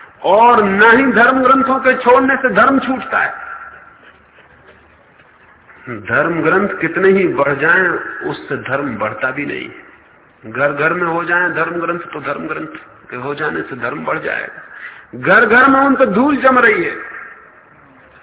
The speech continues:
मैंने सुना है, सुबह सुबह एक घर में एक आदमी, उस घर में मैं भी मेहमान था,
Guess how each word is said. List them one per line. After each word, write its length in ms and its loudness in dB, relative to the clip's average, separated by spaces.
मैंने 300 -2
सुना 320 2
है, 360 2
सुबह 400 -6
सुबह 320 -2
एक 400 0
घर 160 0
में 180 -2
एक 340 -6
आदमी, 400 -4
उस 300 -8
घर 140 -4
में 140 -4
मैं 200 -4
भी 120 -10
मेहमान 420 -8
था, 360 -14